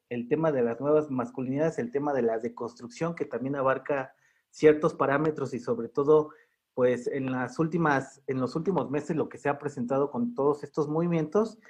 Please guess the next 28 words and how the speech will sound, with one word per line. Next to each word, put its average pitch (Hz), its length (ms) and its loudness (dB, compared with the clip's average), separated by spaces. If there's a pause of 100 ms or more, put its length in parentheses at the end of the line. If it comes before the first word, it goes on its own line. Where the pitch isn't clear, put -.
(220)
Y 156 140 2
bueno, 175 460 4
pues, 139 460 4
también 147 260 0
para 160 220 4
que - 80 -6
le 127 80 -2
puedan 151 320 4
escribir 147 460 0
y 139 80 -2
mandar 123 340 0
sus 135 180 -4
dudas, 143 440 2 (320)
tenemos, 151 480 4
y 127 60 2
le 120 60 4
agradezco 135 380 2
muchísimo 139 540 -2
los 117 160 2
minutos, 135 340 0 (160)
a 127 240 -4
Nico 151 400 4
Nogués, 147 540 6 (280)
que 147 120 8
es 147 100 6
el 165 220 6
fundador 143 400 6
y 156 280 6